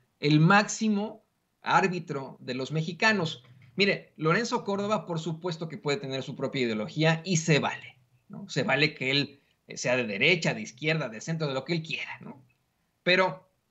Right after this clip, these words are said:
al llegar al Instituto Nacional Electoral, se tiene que quitar la gorra del pan o del conservadurismo y se tiene que poner la gorra del árbitro imparcial para las elecciones. No lo ha sido. Ha participado en foros como este,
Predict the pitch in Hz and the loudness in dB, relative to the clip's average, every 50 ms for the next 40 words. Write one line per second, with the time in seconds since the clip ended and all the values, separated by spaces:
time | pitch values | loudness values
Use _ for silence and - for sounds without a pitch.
0 | _ _ _ _ _ - 156 151 151 147 147 143 160 190 214 226 208 190 165 160 | _ _ _ _ _ -2 2 2 2 4 2 2 4 4 4 6 4 2 0 -2
1 | 165 160 196 196 196 208 196 175 151 - 143 135 151 165 170 165 135 113 - - | -4 -4 -6 -4 -4 -4 -4 -2 -4 -4 -2 -2 0 0 0 0 -2 -2 -4 -6
2 | 117 101 98 101 - - - _ _ _ _ _ _ _ _ _ - - 156 160 | -8 -6 -6 -8 -10 -14 -18 _ _ _ _ _ _ _ _ _ -6 -4 0 2
3 | 190 220 233 196 226 196 214 - 160 202 196 190 185 180 180 156 151 147 143 151 | 4 2 4 2 2 -2 -2 0 2 2 4 2 2 0 0 2 2 2 4 6
4 | 160 160 156 151 139 131 127 - _ - - - - - 127 127 127 113 - 143 | 4 6 4 2 -2 -4 -8 -14 _ -20 -20 -20 -12 -6 -4 -4 -2 0 2 2
5 | 131 139 175 202 220 - 120 113 110 107 110 107 - 120 113 - 135 123 123 117 | 2 2 0 -2 -6 -8 -8 -6 -6 -6 -8 -8 -8 -8 -4 -4 -2 -2 -2 -2
6 | 113 117 117 120 127 123 156 180 214 - - - 175 160 165 160 165 190 202 214 | -2 -2 -4 -4 -6 -6 -6 -8 -8 -8 -10 -6 0 2 2 4 4 6 4 4
7 | 220 208 - 202 190 175 170 170 180 185 185 160 147 143 143 151 170 175 160 147 | 4 2 2 2 2 2 2 2 4 4 4 4 2 0 0 2 0 2 2 2
8 | 151 180 190 180 147 127 143 147 175 160 - 170 175 180 175 165 160 151 123 117 | 0 2 2 0 0 0 0 -2 -4 -4 -4 -4 -2 -2 -2 -2 0 0 0 0
9 | - - 139 131 139 151 156 - - _ _ _ - 127 123 123 120 110 107 - | 0 -2 0 0 0 0 -2 -6 -14 _ _ _ 0 2 2 2 2 0 0 -4
10 | 127 117 117 113 - - 208 202 170 - 147 147 156 160 170 202 214 208 - 208 | -4 -6 -6 -2 2 4 4 4 4 4 4 6 6 8 8 6 6 4 2 -4
11 | 226 262 285 240 160 - - _ _ _ _ - - 127 - - 196 190 156 202 | -6 -6 -8 -10 -12 -12 -16 _ _ _ _ -8 -8 -4 0 2 0 0 0 -2
12 | 180 160 175 175 160 - 160 147 147 151 185 208 190 156 - - 143 139 139 139 | -4 -2 -2 -4 -2 0 0 0 2 0 -2 -4 -6 -8 -10 -12 -10 -10 -8 -8
13 | 170 208 - - - _ _ - 123 120 117 110 110 151 233 247 - - 170 170 | -8 -8 -10 -14 -18 _ _ -8 -8 -6 -6 -4 -2 -2 -2 -2 -4 -4 -6 -6
14 | 214 - - | -6 -8 -12